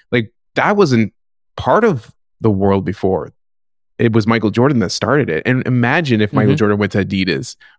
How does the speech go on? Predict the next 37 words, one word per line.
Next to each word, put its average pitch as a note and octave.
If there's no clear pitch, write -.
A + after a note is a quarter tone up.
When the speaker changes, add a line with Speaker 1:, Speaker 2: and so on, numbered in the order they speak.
Speaker 1:
would G2
he G2+
still -
be A#2
Michael C3+
Jordan? G#3+
Would A2
Ni-, A2
Nike A2
still -
be C3+
around? C#3+
Like, B2
there E3
is, C3+
there C3
is C#3
Speaker 2:
Yeah. C#3
Speaker 1:
talks -
where A#2
it's -
like, G#2
there's A#2
a A#2
lot A#2
riding A2
on G#2
this. F2
And G#2+
I, A#2
and B2
I, A#2+
you B2+
feel F3
it D3
in A#2+
this, A2